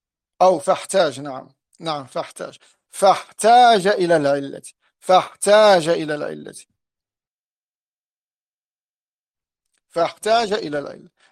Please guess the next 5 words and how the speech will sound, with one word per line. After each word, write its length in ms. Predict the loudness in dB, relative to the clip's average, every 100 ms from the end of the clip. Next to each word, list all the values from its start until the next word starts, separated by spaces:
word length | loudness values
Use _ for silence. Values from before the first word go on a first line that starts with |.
| _
لأنه 580 | -10 -6 -6 -8 -8 -6
لا 180 | -4 -4
يوجد 500 | -4 -6 -8 -8 -8
رجحان 920 | -10 -10 -12 -8 -4 -4 -6 -12 -18 _ _ _ _ _
ذاتي 800 | -8 -6 -6 -8 -10 -8 -10